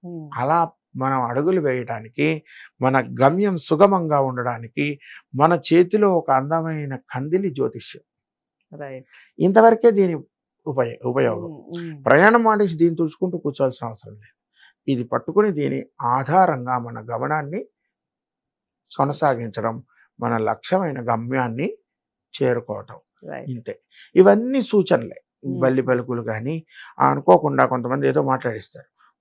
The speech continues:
Speaker 2: "ఓ, ఇదేంటి ఈయన ఇలా అన్నారు?" దాన్ని మనం అర్థం చేసుకోవాలి. "ఓహో, ఏదో ఉంది, so మనం జాగ్రత్తగా ఉందాం,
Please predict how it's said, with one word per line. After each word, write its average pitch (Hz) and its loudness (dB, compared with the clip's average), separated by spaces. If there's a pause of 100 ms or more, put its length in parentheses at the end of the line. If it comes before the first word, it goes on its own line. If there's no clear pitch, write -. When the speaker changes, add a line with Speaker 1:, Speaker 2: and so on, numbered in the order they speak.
Speaker 2:
"ఓ, 135 -6
ఇదేంటి 131 -6
ఈయన 127 -6
ఇలా 123 -4
అన్నారు?" 117 -8 (380)
దాన్ని 196 4
మనం 185 4
అర్థం 175 4
చేసుకోవాలి. 110 -8 (100)
"ఓహో, 123 -6
ఏదో 127 -8
ఉంది, 113 -12 (420)
so 170 -6
మనం 131 -8
జాగ్రత్తగా 113 -8
ఉందాం, 104 -12